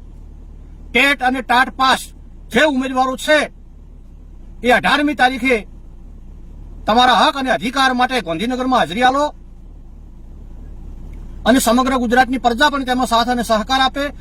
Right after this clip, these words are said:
તેવી વિનંતી કરું છું. ગુજરાતની અંદર કરાર આધારિત ભરતીઓ નાબૂદ થવી જોઈએ. વર્ષોથી જે ઉમેદવારો ટેટ ટાટ પાસ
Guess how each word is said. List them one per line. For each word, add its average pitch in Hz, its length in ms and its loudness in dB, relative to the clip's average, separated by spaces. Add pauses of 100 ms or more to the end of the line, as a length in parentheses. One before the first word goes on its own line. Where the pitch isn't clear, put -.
(120)
તેવી 233 220 -4
વિનંતી 254 320 0
કરું 277 220 -2
છું. 277 160 -4 (400)
ગુજરાતની 262 540 2
અંદર 262 180 -4
કરાર 247 260 4
આધારિત 220 320 0
ભરતીઓ 185 300 -6
નાબૂદ 226 320 0
થવી 254 300 -2
જોઈએ. 294 240 2 (680)
વર્ષોથી 262 600 -2
જે 220 140 2
ઉમેદવારો 269 440 -2
ટેટ 254 280 -2
ટાટ 247 300 0
પાસ 247 200 0